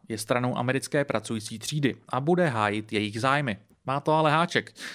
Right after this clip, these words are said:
Dá se těmto politikům věřit, že skutečně podporují odboráře a jejich požadavky? Podle mě ne tak docela. Když si přečtete jejich prohlášení ke stávce U A W,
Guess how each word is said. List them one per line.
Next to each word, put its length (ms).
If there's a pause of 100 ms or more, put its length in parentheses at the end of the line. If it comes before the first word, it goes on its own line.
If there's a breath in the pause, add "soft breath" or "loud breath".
(160 loud breath)
Dá 180
se 120
těmto 280
politikům 480
věřit, 320
že 80
skutečně 580
podporují 460
odboráře 680
a 100
jejich 200
požadavky? 600 (520 loud breath)
Podle 220
mě 160
ne 120
tak 160
docela. 460 (120)
Když 220
si 80
přečtete 420
jejich 200
prohlášení 580
ke 120
stávce 380
U 200
A 100
W, 460